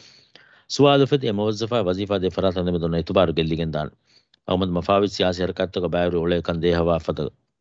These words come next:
گتر سوشل میڈیا کا دور فوٹو تھے کہ احمد مفاوض وظیفہ مسعود اتنو کا تدور کما منیمم کما ہے۔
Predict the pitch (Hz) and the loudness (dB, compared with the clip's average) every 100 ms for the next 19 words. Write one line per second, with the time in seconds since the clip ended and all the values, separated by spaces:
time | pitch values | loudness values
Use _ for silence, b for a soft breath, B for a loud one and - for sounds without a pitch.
0 | - 92 110 80 87 90 95 87 85 90 | -4 0 0 0 -2 -2 -2 -2 0 2
1 | 87 85 67 87 87 82 80 92 85 - | 2 0 -2 -2 -2 -2 -2 -2 -2 -2
2 | 107 82 82 80 85 85 80 82 90 85 | 0 0 -2 -2 0 0 0 -4 -2 -2
3 | 78 78 107 - 78 95 90 82 - - | -4 -2 0 0 -2 0 2 0 0 0
4 | 85 101 101 107 110 110 B B B B | 4 4 4 4 2 0 B B B B
5 | B B B B 120 139 151 143 143 | B B B B 2 4 4 4 2